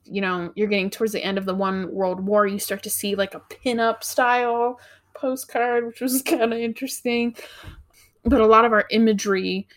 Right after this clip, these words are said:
starts to come of Halloween from that, the, the scary scarecrow and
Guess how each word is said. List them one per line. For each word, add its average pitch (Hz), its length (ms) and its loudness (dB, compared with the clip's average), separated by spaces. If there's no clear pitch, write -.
starts - 500 2
to 214 80 -4
come 196 420 -2
of 190 100 -8
Halloween 214 680 2
from 185 320 -4
that, 170 380 0
the, 185 680 -2
the 180 180 -6
scary 202 600 0
scarecrow 196 920 2
and 185 260 -2